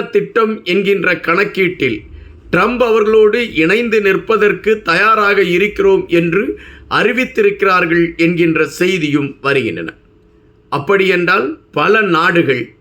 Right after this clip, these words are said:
அமெரிக்காவின் இந்த அதிரடி பயணத்தில் பாதிப்புகளை சந்திக்கும் என்பது மறுப்பதற்கு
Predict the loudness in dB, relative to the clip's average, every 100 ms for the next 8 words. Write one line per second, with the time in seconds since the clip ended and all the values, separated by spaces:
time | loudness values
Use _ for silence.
0 | _ _ _ -6 0 2 2 0 -2 0
1 | 2 2 0 -4 -2 0 2 0 0 -2
2 | -4 0 2 2 2 0 0 -4 -2 0
3 | 0 -4 -6 -6 -8 _ _ _ _ _
4 | -4 -2 -2 -4 0 2 2 0 0 0
5 | 0 -2 0 2 2 0 0 0 2 0
6 | 0 -4 -4 -4 -2 0 0 0 0 0
7 | -2